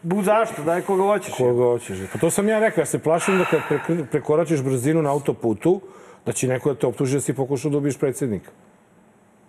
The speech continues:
Speaker 2: Ili nekog od njegovih koji se našao na tom istom putu tamo kod Đevđelije, na primjer. Razumem?
Speaker 1: Vidjet ćemo šta će da se desi kada ti, jer taj glas koji mi je to rekao, pošto isti glas kao ovaj,
Speaker 2: Dobro.
Speaker 1: ja sam uveren da je taj glas zna šta priča.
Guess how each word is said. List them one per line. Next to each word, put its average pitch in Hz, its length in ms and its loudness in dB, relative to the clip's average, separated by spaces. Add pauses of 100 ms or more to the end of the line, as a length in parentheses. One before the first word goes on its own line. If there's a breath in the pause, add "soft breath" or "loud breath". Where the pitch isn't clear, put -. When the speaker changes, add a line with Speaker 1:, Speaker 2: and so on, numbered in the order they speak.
(200)
Speaker 2:
Ili 139 240 0
nekog 165 300 2
od 160 80 4
njegovih 160 280 2
koji 165 140 2
se 165 140 0
našao 160 260 0
na 135 40 -2
tom 156 220 2
istom 151 220 -2
putu 170 280 0
tamo 160 260 2
kod 165 180 0 (300 loud breath)
Đevđelije, 131 540 0
na 82 120 -8
primjer. 80 320 -16 (640 soft breath)
Razumem? 123 260 2
Speaker 1:
Vidjet 214 260 2
ćemo 170 240 -2
šta 185 180 0
će 185 140 -2
da 156 80 2
se 156 160 -2
desi 190 380 -2
kada 190 340 0
ti, 196 280 -2
jer 165 340 2
taj 196 240 -2
glas 190 260 0
koji 170 140 -4
mi 160 120 -2
je 160 80 2
to 180 180 -2
rekao, 170 280 -2
pošto 135 300 -8
isti 170 200 -2
glas 175 220 0
kao 180 180 0
ovaj, 175 240 0
Speaker 2:
Dobro. 104 420 0
Speaker 1:
ja 127 100 -4
sam 160 240 -2
uveren 170 320 0
da 165 80 0
je 160 60 -2
taj 185 180 0
glas 180 240 0
zna 165 260 -2
šta 180 180 -2
priča. 165 360 -4